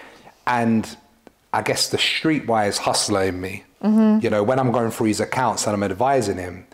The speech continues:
Speaker 1: he's explaining to me that, you know, this is an issue. This is a
Speaker 2: Mm.
Speaker 1: real issue, right? Look, it, it sounds a bit, like,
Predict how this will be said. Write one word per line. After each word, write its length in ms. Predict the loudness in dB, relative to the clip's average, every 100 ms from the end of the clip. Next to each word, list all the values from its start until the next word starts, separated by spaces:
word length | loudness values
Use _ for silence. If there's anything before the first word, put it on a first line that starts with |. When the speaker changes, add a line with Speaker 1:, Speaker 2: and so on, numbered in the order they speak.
| -20 -20 -20 _ _ -6
Speaker 1:
he's 180 | -4
explaining 540 | -2 -2 0 0 2 0
to 120 | -2
me 120 | -2 -2
that, 260 | -4 -2
you 60 | -2
know, 80 | 0
this 200 | 0 0
is 300 | 0 -2 -6 _ _
an 120 | -2 0
issue. 280 | 0 -4 -10 -8
This 160 | -2 4
is 100 | 6
a 60 | 6
Speaker 2:
Mm. 80 |
Speaker 1:
real 160 | 4 2
issue, 300 | 0 -2 -6
right? 280 | -4 -2 -4 -10 -6
Look, 380 | -2 -2 -4 -16 -20 -10
it, 180 | -6 -6
it 140 | -4 -2
sounds 260 | 0 0
a 40 | -2
bit, 200 | -4 -2
like, 460 | -2 -2 -6 -14